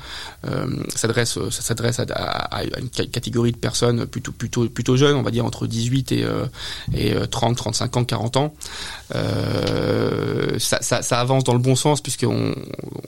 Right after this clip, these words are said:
on a été partenaire d'une étude récente là sur, euh,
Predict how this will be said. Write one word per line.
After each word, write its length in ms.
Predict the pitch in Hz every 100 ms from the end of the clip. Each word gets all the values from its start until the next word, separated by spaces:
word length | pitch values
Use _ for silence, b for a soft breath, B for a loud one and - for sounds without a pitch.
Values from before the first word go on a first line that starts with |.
| - - - - -
on 100 | 107
a 60 |
été 160 | 113 120
partenaire 340 | 113 123 123
d'une 140 | 120 113
étude 240 | 110 131
récente 400 | - 120 127 113
là 120 | 131
sur, 300 | 107 - 113
euh, 160 | 110